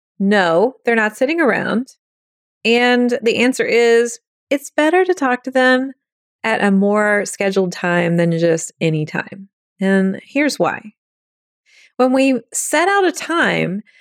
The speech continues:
to talk to our spirit guides, we put that as a priority. And your spirit guides start organizing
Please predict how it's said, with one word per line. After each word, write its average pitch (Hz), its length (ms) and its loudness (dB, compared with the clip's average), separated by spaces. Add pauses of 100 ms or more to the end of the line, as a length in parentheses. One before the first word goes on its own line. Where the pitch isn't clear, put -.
(140)
to 240 100 -2
talk 254 360 -4
to 277 180 2
our 226 140 0
spirit - 440 -2
guides, 160 580 -4 (720)
we 277 520 2
put 277 240 -6
that 233 220 0
as 185 200 0
a 175 80 0
priority. 156 760 -2 (600)
And 226 140 2
your 233 140 2
spirit 294 400 -2
guides 220 320 0
start - 320 -2
organizing 202 1040 0